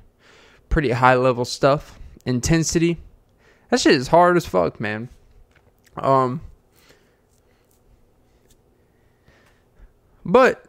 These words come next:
it's funny 'cause as I was listening to someone, they said, I would s-, like, "Oh, I think Kid Rock has thrown rocks at, you know, I think he's thrown a couple rocks. He's, like, stoned someone," you know,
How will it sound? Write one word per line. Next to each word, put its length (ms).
it's 140
funny 240
'cause 280
as 240
I 80
was 140
listening 280
to 40
someone, 280
they 140
said, 340
I 160
would 140
s-, 220
like, 340
"Oh, 220
I 160
think 260
Kid 160
Rock 380
has 160
thrown 240
rocks 520
at, 200
you 200
know, 100
I 120
think 220
he's 200
thrown 240
a 40
couple 300
rocks. 480
He's, 180
like, 200
stoned 440
someone," 520
you 100
know, 220